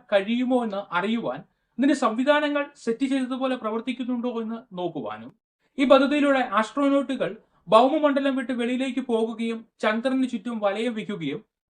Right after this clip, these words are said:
തിരികെ ഭൂമിയിലെത്തുകയും ചെയ്യും. ഒരിക്കൽ കൂടി മനുഷ്യന്റെ ബഹിരാകാശത്തിനപ്പുറം ദീർഘദൂരം യാത്ര ചെയ്യുവാൻ കഴിയുമോ എന്നതിന്റെ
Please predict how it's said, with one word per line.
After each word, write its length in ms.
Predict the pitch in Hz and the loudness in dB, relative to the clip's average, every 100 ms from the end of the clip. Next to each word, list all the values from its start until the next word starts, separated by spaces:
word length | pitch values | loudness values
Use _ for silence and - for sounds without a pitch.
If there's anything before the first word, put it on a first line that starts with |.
| - | 0
തിരികെ 240 | 262 262 | 2 2
ഭൂമിയിലെത്തുകയും 920 | 254 226 254 262 220 170 160 139 120 | 2 0 0 0 0 -2 -4 -4 -6
ചെയ്യും. 400 | 110 120 113 117 _ _ _ _ _ | -10 -14 -14 -14 _ _ _ _ _
ഒരിക്കൽ 360 | 202 233 285 269 | 2 2 4 2
കൂടി 200 | 269 269 | 0 0
മനുഷ്യന്റെ 380 | 247 233 247 247 | 0 -2 -2 -2
ബഹിരാകാശത്തിനപ്പുറം 1000 | 226 226 247 247 247 254 240 208 233 233 | -2 -4 -2 -2 -2 -2 -2 -2 -2 -2
ദീർഘദൂരം 580 | 208 226 254 247 247 | -4 -4 -2 -2 -2
യാത്ര 320 | 233 220 226 254 | 0 -2 -2 -2
ചെയ്യുവാൻ 380 | 226 247 247 | 0 0 -2
കഴിയുമോ 380 | 233 226 254 269 | -2 -2 -2 0
എന്നതിന്റെ 460 | 262 254 233 156 | 0 0 -2 -2